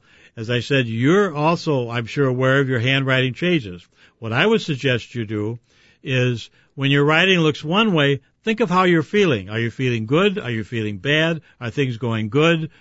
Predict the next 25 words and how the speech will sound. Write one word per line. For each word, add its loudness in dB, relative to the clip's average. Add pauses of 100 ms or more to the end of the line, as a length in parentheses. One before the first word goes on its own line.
(140)
Are, -4 (200)
are -8
you -2
really 4
under 2
a 2
lot 2
of -4
pressure? -2 (400)
And -4
remember 2
that. -8 (420)
And -6
then 4
when 2
you 4
write 4
a 4
different 0
way, 0 (720)
uh, -6 (180)
try 2
to 0
figure 2
out, 0